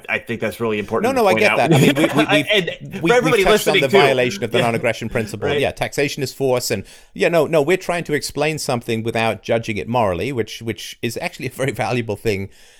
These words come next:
Speaker 2: to do, because the morals are important, but the short-term effects
Speaker 1: Well,
Speaker 2: of
Speaker 1: and then
Speaker 2: deficit financing
Speaker 1: actually
Speaker 2: and people's perception of the economy is important too.
Speaker 1: Well, and th-, th-, this is something I, I really wanna hammer on, is that if the government doesn't deficit spend,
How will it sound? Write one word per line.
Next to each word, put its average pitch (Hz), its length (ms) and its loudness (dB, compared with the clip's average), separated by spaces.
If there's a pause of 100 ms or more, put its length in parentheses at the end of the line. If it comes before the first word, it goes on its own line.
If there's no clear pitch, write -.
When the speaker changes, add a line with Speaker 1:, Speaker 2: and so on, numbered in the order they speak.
(260)
Speaker 2:
to 123 100 -2
do, 139 320 -2
because 120 240 -6
the 113 100 -4
morals 143 460 0
are 107 160 0
important, 95 640 -6
but 98 220 -6
the 92 80 -10
short-term 123 500 -4
effects 107 320 -4
Speaker 1:
Well, 185 220 0
Speaker 2:
of 90 160 -6
Speaker 1:
and 180 160 0
then 180 100 -2
Speaker 2:
deficit - 140 -12
financing 107 480 -2
Speaker 1:
actually - 140 -8
Speaker 2:
and 90 100 -10
people's 110 260 -6
perception - 400 -4
of 92 80 -8
the 95 80 -6
economy 123 400 -6
is 90 140 -6
important 92 400 -8
too. - 180 -10 (480)
Speaker 1:
Well, 180 220 0
and 180 140 0
th-, - 420 -8
th-, 143 260 -10
this 165 160 -8
is 151 80 -12
something 151 300 -6
I, 123 180 -4
I 113 60 -6
really 143 240 -6
wanna 135 180 -6
hammer 131 320 -4
on, 95 240 -8
is 117 220 -8
that 110 240 -2 (1800)
if 165 240 -2
the 151 80 -2
government 196 720 -2
doesn't 147 580 -4
deficit 135 520 -8
spend, - 420 -8